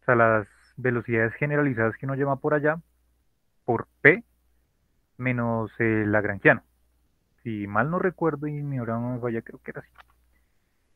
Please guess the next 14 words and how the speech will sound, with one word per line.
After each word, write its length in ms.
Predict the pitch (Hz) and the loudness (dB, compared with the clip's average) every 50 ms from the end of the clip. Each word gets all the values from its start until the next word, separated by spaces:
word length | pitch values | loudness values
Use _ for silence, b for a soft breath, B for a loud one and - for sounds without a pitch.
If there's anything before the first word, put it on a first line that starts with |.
| _ _ _ | _ _ _
Entonces 380 | - 131 120 107 131 139 127 - - - - | -4 -2 -2 2 2 0 0 -2 -6 4 4
eran 280 | 131 127 139 143 143 | 6 8 8 6 8
las 240 | 143 139 127 117 - | 8 6 6 6 -2
cuadrivelocidades 880 | - - 139 147 151 156 160 165 170 147 175 180 180 175 175 180 - - | -2 0 2 2 4 2 2 0 0 0 0 2 4 4 4 2 -2 -6
con 220 | - 135 127 117 | -8 -8 -6 -4
los, 240 | 117 117 113 110 - - - _ - | -4 -4 -4 -6 -8 -12 -20 _ 4
perdón, 240 | - 156 139 131 131 | 6 6 6 8 4
las 120 | 120 - | 4 2
cuadrivelocidades 500 | - 127 120 117 113 110 101 110 113 123 | 2 0 0 0 0 -2 -2 -2 -4 -2
no, 160 | 131 117 - - | -2 -4 -6 -6
eh, 100 | - 120 | -6 -4
las 160 | 123 123 127 123 | -2 -2 0 0
velocidades 400 | 131 127 127 113 127 131 123 - | 2 0 2 2 0 0 0 -2
generalizadas 720 | - 160 160 156 165 160 165 160 170 175 175 175 190 | -4 -6 -2 0 0 0 0 0 2 2 2 2 0